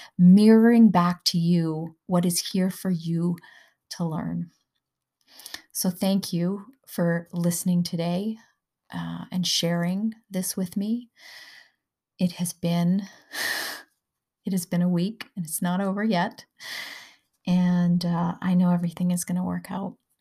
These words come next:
but I wanted to, yeah, just give you a behind the scenes in real time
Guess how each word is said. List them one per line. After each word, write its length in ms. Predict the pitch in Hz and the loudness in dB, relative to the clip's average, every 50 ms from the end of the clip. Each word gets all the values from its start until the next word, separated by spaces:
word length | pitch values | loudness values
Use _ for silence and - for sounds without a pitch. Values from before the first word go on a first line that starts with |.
| _ _ _ _ _ - - - | _ _ _ _ _ -12 -10 -8
but 180 | 185 - 180 | -6 -4 -2
I 80 | 175 175 | -2 0
wanted 360 | 175 175 175 175 175 175 170 | 0 0 0 0 0 -2 -2
to, 420 | - - 170 170 175 175 175 175 - _ _ _ _ _ _ _ _ _ _ _ _ _ _ _ _ _ _ _ - | -4 -4 -2 -2 -2 -2 -4 -6 -8 _ _ _ _ _ _ _ _ _ _ _ _ _ _ _ _ _ _ _ -4
yeah, 200 | 233 220 196 185 | -4 -2 -2 -2
just 380 | 175 220 190 - - - - | -4 -2 -2 -4 -4 -4 -2
give 120 | - 208 220 | 0 2 2
you 200 | 214 208 190 175 | 2 4 4 4
a 100 | 180 175 | 2 2
behind 480 | 170 180 170 - - 196 196 196 196 | 0 -2 -4 -2 0 0 2 4 4
the 40 | 180 | 4
scenes 420 | 175 - - 185 180 180 180 175 - | 2 2 0 2 4 4 4 2 2
in 240 | - 175 170 170 170 | 0 2 2 2 2
real 320 | 175 170 170 175 170 170 | 2 2 2 2 2 0
time 480 | 170 - - 165 165 160 160 160 156 | -2 -4 -6 -4 -4 -4 -4 -4 -6